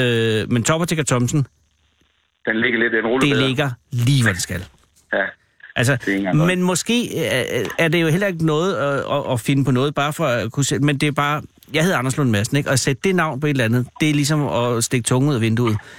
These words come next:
Speaker 1: Men hvis jeg hed Topper Tegger Thomsen og kunne sætte det navn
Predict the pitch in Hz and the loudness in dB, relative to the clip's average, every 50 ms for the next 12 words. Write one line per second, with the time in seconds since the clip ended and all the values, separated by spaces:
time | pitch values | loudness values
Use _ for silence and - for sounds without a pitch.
0 | - - - - - - - 131 135 135 135 - 131 127 - - 160 170 196 180 | -20 -20 -20 -18 -4 0 2 2 2 2 0 0 0 0 2 2 2 0 0 0
1 | - 156 147 147 170 - 156 127 127 - - 113 110 113 - - - - - 135 | 0 -2 -2 -2 -2 -2 -2 -2 -2 -2 0 0 0 0 0 -2 -2 -2 -2 -2
2 | 120 - - - 151 135 127 123 120 113 - - - - - - - - 156 139 | -4 -4 -2 0 0 2 2 2 0 0 -2 -4 -4 -6 -6 -6 -2 -2 0 -2
3 | 117 - - 156 147 143 131 139 131 101 | 0 -2 -2 0 0 0 0 0 -2 -6